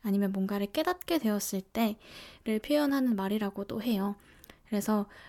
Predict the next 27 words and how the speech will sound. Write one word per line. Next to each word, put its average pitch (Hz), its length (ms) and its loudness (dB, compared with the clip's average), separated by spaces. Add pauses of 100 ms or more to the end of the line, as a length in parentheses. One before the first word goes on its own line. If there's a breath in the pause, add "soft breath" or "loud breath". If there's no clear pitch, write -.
(160 loud breath)
어, 202 320 2
제가 208 280 -4
이 220 140 2
영화가 214 640 2 (360 loud breath)
삶에는 277 840 2
어떤, 208 480 0 (480 loud breath)
어, 214 320 -2
목적이 233 440 2
있고 - 280 0
우리가 208 180 0
그걸 226 260 0
향해서 262 280 0
달려가는 247 560 0
게 233 100 -2
아니라, 202 480 -2 (600 loud breath)
어, 208 360 -2
우리 220 140 2
삶의 294 260 2
원동력은 247 760 2
사실 233 260 -6
삶에서 269 380 -2
마주하는 208 680 0
사소하지만 294 640 0
행복한 294 360 -2
순간들이다라는 214 1040 0
거라고 196 280 -4
말씀드렸잖아요. 208 960 -2